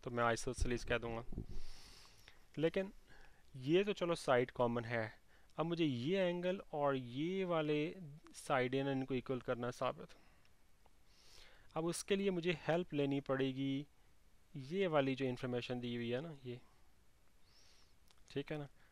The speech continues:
अब उसकी information की help के लिए मुझे, मैं देखता हूँ किस तरफ देखता हूँ, ये जो triangles हैं ना, इनकी तरफ देखता हूँ,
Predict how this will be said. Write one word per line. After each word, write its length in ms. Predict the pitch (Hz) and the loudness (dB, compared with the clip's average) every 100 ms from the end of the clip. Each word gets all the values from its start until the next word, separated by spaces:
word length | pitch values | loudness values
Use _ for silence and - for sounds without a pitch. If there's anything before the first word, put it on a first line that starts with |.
| - | -4
अब 140 | 160 - | -4 -2
उसकी 400 | 190 - - 208 | -6 -6 -6 -4
information 560 | 190 170 170 156 143 156 | -4 -4 -2 0 0 -2
की 140 | 165 | -4
help 340 | 135 135 139 - | 0 2 2 0
के 140 | 143 | -2
लिए 320 | 131 131 131 | 0 2 2
मुझे, 420 | 127 127 127 135 - - - - - - | 2 0 2 0 -2 -16 -20 -20 -20 -2
मैं 200 | 139 131 | 2 4
देखता 360 | 123 123 - 131 | 4 0 0 -2
हूँ 120 | 131 | -2
किस 260 | - 127 - | -2 -4 0
तरफ 220 | 135 123 | 0 0
देखता 340 | 123 117 - | -2 -2 -2
हूँ, 200 | 127 139 - 143 | -4 -4 -8 -10
ये 360 | 127 135 135 139 - | -2 0 0 -2 -16
जो 140 | 135 127 | -6 -4
triangles 560 | - 131 127 123 123 | -2 -2 -2 0 0
हैं 80 | 127 | 0
ना, 60 | 135 | -2
इनकी 360 | 180 135 127 | -2 -4 -4
तरफ 280 | 120 127 123 - | -6 -4 -6 -8
देखता 320 | 123 - | -10 -10
हूँ, 100 | 143 | -14